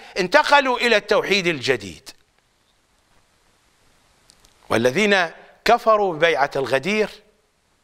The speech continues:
انتقلوا إلى الكفر الجديد. أما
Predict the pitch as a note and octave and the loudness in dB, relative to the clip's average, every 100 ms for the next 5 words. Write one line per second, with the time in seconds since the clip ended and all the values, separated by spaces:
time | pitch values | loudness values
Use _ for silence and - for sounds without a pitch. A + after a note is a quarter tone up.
0 | _ _ _ C3+ C3 G#3+ G3+ F#3+ F3+ D#3+ | _ _ _ -2 2 2 2 -2 -2 -2
1 | D3+ - G3 - E3 B2 A#2 G#2+ A#2 - | -2 0 -4 -2 -2 -2 -6 -6 -8 -10
2 | - - _ _ _ - _ _ _ _ | -20 -20 _ _ _ -20 _ _ _ _
3 | _ _ _ _ _ _ _ - - C#3+ | _ _ _ _ _ _ _ -4 0 2
4 | D3 C#3+ C3 | 4 2 0